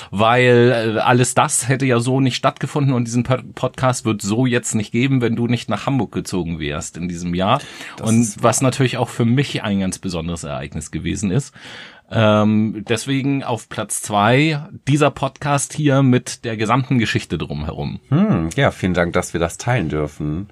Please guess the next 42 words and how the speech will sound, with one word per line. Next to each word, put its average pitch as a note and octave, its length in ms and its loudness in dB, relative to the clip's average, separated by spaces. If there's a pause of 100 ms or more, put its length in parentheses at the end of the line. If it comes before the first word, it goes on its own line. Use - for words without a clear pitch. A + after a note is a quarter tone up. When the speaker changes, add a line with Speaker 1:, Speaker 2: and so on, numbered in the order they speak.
(200)
Speaker 2:
Das - 100 -20
ist - 140 -12
echt - 220 -6
schön. E2 420 0 (340)
Und, F2 320 0
äh, E2 380 2
<laughs> D#2+ 260 -8
was G2+ 400 2
eine G2 140 2
Überraschung, F#2+ 500 -2
mein F2 160 2
Platz - 280 -6
eins F2 300 0
ist. - 200 -6
Ich - 160 -8
bin G#2+ 100 2
nach G#2 160 0
Hamburg B2 280 2
gezogen. - 560 -8 (680)
Ähm, E2+ 640 -2 (120)
Speaker 1:
Wir F#2 140 -8
haben's E3+ 160 -2
aber E3+ 160 4
spannend C#3+ 400 0
gemacht, G#2+ 420 0
ne, C#3+ 140 2
Noah? E3 360 4 (220)
Dein G#2+ 180 -4
Platz C#3+ 200 2
Speaker 2:
muss C#3+ 60 2
Speaker 1:
eins? F3 260 2
Speaker 2:
es, - 80 -10
ich F#2+ 100 -10
glaub, - 260 0
es - 200 -8
muss A#2 280 0
auch F#2 220 -6
gar D#2 160 0
nicht F2+ 180 -4
spannend E2+ 480 -2
sein. G2 440 -4 (180)
Denn G2+ 340 4